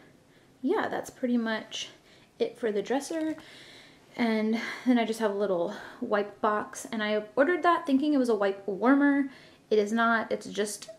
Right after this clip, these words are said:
a wipe box. <laughs> Um, and it's this brand, but it still got really good reviews, and it looks like it'll be good. So I think I'm just gonna put it in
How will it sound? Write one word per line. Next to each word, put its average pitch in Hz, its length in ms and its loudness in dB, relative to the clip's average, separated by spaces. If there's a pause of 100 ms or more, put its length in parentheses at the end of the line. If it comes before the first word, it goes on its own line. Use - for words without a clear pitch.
(340)
a 202 260 0
wipe 175 520 -6
box. - 560 -2
<laughs> - 60 -12 (380)
Um, 220 400 2 (760)
and 196 540 0
it's - 400 -10 (420)
this 208 280 -4
brand, 196 720 -2 (1300)
but 208 320 2
it - 140 0
still 339 520 0
got 208 320 2
really 262 480 4
good 220 200 4
reviews, 220 420 2
and 190 140 -4
it - 140 -6
looks 196 500 0
like 285 240 2
it'll 294 120 4
be 285 160 4
good. 285 400 6
So - 240 -2
I 208 120 0
think 254 140 4
I'm 302 100 6
just 302 120 0
gonna 277 140 4
put - 240 -4
it - 240 -2
in 190 520 -4